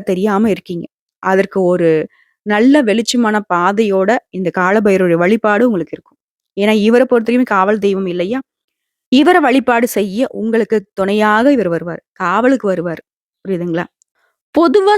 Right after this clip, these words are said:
சிம்மத்துக்கு சந்திராஷ்டமம் அப்படிங்கிறது வரக்கூடிய செப்டம்பர்ல பதினெட்டு, பத்தொன்பது இந்த இரண்டு நாட்கள் எங்கும் கவனம், எதிலும் கவனம். அதுவே அதிர்ஷ்டமான தினங்கள்னு பார்த்தோம்னாக்கா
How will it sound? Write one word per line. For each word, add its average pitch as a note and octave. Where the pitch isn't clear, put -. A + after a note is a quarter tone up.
சிம்மத்துக்கு D#4+
சந்திராஷ்டமம் C4
அப்படிங்கிறது F3+
வரக்கூடிய A3+
செப்டம்பர்ல C4+
பதினெட்டு, G#3+
பத்தொன்பது F3+
இந்த D4
இரண்டு B3+
நாட்கள் G#3+
எங்கும் A3
கவனம், E3
எதிலும் F3+
கவனம். E3+
அதுவே C4
அதிர்ஷ்டமான A#3
தினங்கள்னு F#3
பார்த்தோம்னாக்கா E3+